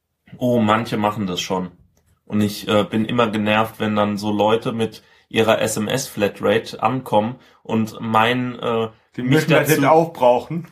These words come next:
Speaker 1: Ja, meinen mich dann damit zu belästigen zu können und, äh, ich s-, sollte dann neun Cent zurückschreiben. Nee, ganz bestimmt nicht. Ich zahle noch für die Dinger.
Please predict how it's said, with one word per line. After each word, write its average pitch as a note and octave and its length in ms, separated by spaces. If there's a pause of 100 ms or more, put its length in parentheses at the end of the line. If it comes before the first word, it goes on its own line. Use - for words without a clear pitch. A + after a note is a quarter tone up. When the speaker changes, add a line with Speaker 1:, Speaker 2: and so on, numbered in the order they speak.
(140)
Speaker 1:
Ja, A2+ 320
meinen B2+ 440
mich D#3+ 240
dann C3+ 380
damit C3+ 480
zu - 380 (200)
belästigen A#2+ 580
zu - 140
können A#2 440 (200)
und, B2 420
äh, A#2+ 160
ich C#3+ 200
s-, - 320
sollte C3 480
dann B2 260
neun B2+ 280
Cent B2+ 340
zurückschreiben. G2 960 (440)
Nee, F2+ 300 (320)
ganz - 200
bestimmt G2+ 340
nicht. E2 240 (1500)
Ich - 180
zahle C3 320
noch G#2+ 200
für G#2 180
die F#2+ 160
Dinger. F2+ 460